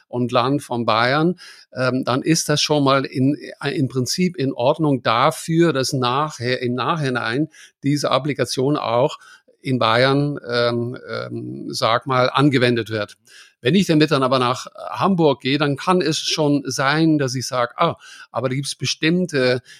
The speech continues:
Situationen für diese Anwendung, die in Hamburg wirklich strukturell anders sind wie in Bayern.“ Dann hätte ich eigentlich meine Daten, äh, aus dem Raum Hamburg nehmen sollen.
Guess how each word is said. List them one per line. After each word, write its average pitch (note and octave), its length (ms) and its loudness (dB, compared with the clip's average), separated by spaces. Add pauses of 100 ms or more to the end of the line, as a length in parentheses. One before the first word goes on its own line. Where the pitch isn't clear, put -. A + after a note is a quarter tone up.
(100)
Situationen D3 920 4
für E3+ 220 0
diese D3 240 -2
Anwendung, C#3+ 560 0
die C3 100 0
in B2+ 120 -2
Hamburg C#3 440 0
wirklich E3+ 340 2
strukturell C#3+ 460 -2
anders D#3 300 2
sind C3+ 220 0
wie B2+ 80 2
in B2 100 2
Bayern.“ C3 460 2 (360)
Dann C3 200 -2
hätte C3+ 320 0
ich D3+ 280 -4
eigentlich D3+ 520 -2
meine C3+ 220 -2
Daten, C#3 640 0 (320)
äh, A#2+ 120 -2
aus B2+ 300 2
dem C#3 120 0
Raum A#2+ 360 2
Hamburg A#2+ 380 4
nehmen A2+ 200 -2
sollen. G#2+ 380 -2